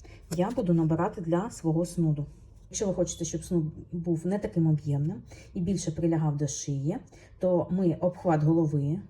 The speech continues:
від обхвату голови віднімаємо десять відсотків. У нас виходить число. І це число ми, е, множимо на щільність в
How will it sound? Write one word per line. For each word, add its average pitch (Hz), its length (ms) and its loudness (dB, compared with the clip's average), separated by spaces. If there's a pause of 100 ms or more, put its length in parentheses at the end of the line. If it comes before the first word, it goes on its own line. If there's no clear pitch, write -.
від 170 140 0
обхвату 160 400 0
голови 151 420 2 (460)
віднімаємо 165 640 6
десять 165 680 0
відсотків. 170 640 -2 (1040)
У 170 60 0
нас 180 260 -2
виходить 170 440 -4
число. 147 440 -6 (1200)
І 180 60 -8
це 208 200 0
число 160 540 0 (340)
ми, 175 220 6
е, - 720 -4
множимо 165 720 2 (240)
на 180 120 2
щільність 170 840 0
в 185 260 -4